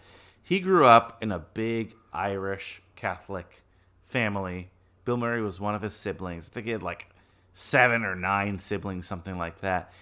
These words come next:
He was a caddy. Bill Murray was a car-, caddy. The director, Hal Ramis, was a caddy. It was actually, like, again, a popular job for teenagers growing up.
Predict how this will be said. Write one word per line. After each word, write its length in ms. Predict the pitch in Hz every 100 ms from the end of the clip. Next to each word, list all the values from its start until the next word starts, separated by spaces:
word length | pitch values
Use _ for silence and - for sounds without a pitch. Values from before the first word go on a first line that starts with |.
| - - _ _
He 240 | 117 175
was 160 | 214 170
a 40 |
caddy. 420 | - 135 107 104 98
Bill 160 | 123
Murray 260 | 123 139 156
was 140 | 120
a 60 | 95
car-, 320 | 101 80 - -
caddy. 460 | 120 107 92 92 - - - _
The 80 | 123
director, 460 | 117 127 151 139
Hal 280 | 107 117 110
Ramis, 460 | 95 120 131 107 -
was 200 | - 107
a 60 | 90
caddy. 400 | - 87 80 87
It 280 | 95 - -
was 120 | 135
actually, 320 | 185 - 170
like, 180 | 135 131
again, 260 | 104 139 - - -
a 80 | 107
popular 500 | - - 143 - 78
job 420 | 78 101 110 101
for 120 | -
teenagers 560 | - - 98 78 92 80
growing 360 | - 92 73 92
up. 280 | 104 -